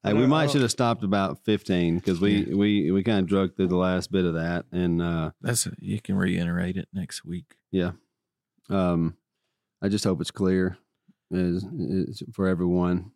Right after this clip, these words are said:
Speaker 1: Um, what's the, the main point of the passage?
Speaker 2: Be a light in the world without grumbling or complaining.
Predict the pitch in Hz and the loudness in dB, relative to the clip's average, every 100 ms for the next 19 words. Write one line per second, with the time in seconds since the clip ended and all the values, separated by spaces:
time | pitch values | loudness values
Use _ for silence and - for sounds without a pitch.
0 | - 98 90 87 87 104 131 - 104 92 | -10 -4 -2 0 -2 0 -2 0 -2 -2
1 | - 101 98 98 95 95 87 82 90 87 | -2 0 2 0 0 -2 -2 -2 -4 -4
2 | 82 - - _ _ _ _ _ _ _ | -6 -12 -18 _ _ _ _ _ _ _
3 | _ _ _ _ _ _ _ _ _ _ | _ _ _ _ _ _ _ _ _ _
4 | _ _ _ - 101 101 98 113 107 104 | _ _ _ -2 0 2 0 0 0 0
5 | 104 120 107 95 92 _ _ _ _ _ | 2 2 0 -2 -8 _ _ _ _ _
6 | _ _ _ _ _ - 101 104 101 - | _ _ _ _ _ -6 -2 0 -2 -4
7 | _ _ _ _ _ _ _ _ _ _ | _ _ _ _ _ _ _ _ _ _
8 | _ _ _ - 98 98 104 104 101 95 | _ _ _ -4 -2 0 -2 0 -2 -4
9 | 104 92 95 120 107 98 | -6 -6 -4 -4 -6 -12